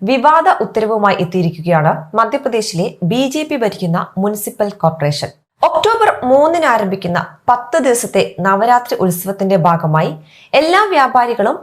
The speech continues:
അവരുടെ പേരുകൾ കടകൾക്ക് മുന്നിൽ പ്രദർശിപ്പിക്കണമെന്നാണ് രത്ലം മുനിസിപ്പൽ കോർപ്പറേഷൻ പ്രമേയം പാസാക്കിയത്. ബി ജെ പി മേയർ പ്രഹ്ലാദ് പട്ടേലിന്റെ നേതൃത്വത്തിൽ ചേർന്ന ഉപദേശക സമിതി യോഗത്തിലാണ് മുനിസിപ്പൽ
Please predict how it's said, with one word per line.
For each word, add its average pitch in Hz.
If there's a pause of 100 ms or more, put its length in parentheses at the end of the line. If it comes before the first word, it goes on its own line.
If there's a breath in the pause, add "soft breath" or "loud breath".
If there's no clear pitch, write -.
(100)
അവരുടെ 220 (140)
പേരുകൾ 254 (300)
കടകൾക്ക് 269
മുന്നിൽ 226 (140)
പ്രദർശിപ്പിക്കണമെന്നാണ് 220 (440 loud breath)
രത്ലം 294 (200)
മുനിസിപ്പൽ 247 (200)
കോർപ്പറേഷൻ 214 (180)
പ്രമേയം 208 (200)
പാസാക്കിയത്. 156 (600)
ബി 349 (120)
ജെ 403 (100)
പി 392 (100)
മേയർ 240 (240)
പ്രഹ്ലാദ് 330 (120)
പട്ടേലിന്റെ 233 (240)
നേതൃത്വത്തിൽ 214
ചേർന്ന 170 (380)
ഉപദേശക 285 (100)
സമിതി 208 (120)
യോഗത്തിലാണ് 190 (420 loud breath)
മുനിസിപ്പൽ 294